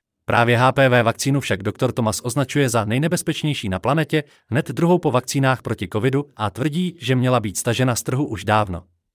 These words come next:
Snaha o zvýšení proočkovanosti dětí je současně hlavně o penězích, říká doktor Thomas.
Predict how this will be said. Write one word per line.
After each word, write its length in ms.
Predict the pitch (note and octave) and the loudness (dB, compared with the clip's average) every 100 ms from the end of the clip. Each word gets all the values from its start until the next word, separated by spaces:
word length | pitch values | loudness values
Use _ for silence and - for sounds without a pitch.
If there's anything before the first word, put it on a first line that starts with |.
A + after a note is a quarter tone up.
| _ _ _ _ _ _ _ _ _ _ | _ _ _ _ _ _ _ _ _ _
Snaha 280 | - D#3 D3+ | -4 0 2
o 100 | C#3+ | 2
zvýšení 440 | B2+ E3+ F3+ E3+ | 0 0 2 0
proočkovanosti 680 | D#3 D#3+ D#3 D3+ D3 C3+ - | 2 2 2 2 2 0 -4
dětí 280 | B2+ C3+ C#3 | -4 -4 -2
je 80 | B2 | -2
současně 460 | - A2+ C3+ B2+ | -2 -4 -4 -2
hlavně 280 | G#2 A#2+ B2 | -2 0 -2
o 80 | G#2+ | -2
penězích, 600 | B2 C3 A#2+ B2+ C#3 - _ | 0 0 0 -4 -8 -16 _
říká 340 | - D#3 E3+ D3+ | -8 -2 0 0
doktor 300 | C#3+ - C#3+ | 0 -2 -2
Thomas. 420 | C3+ F2 - - | -2 -4 -8 -18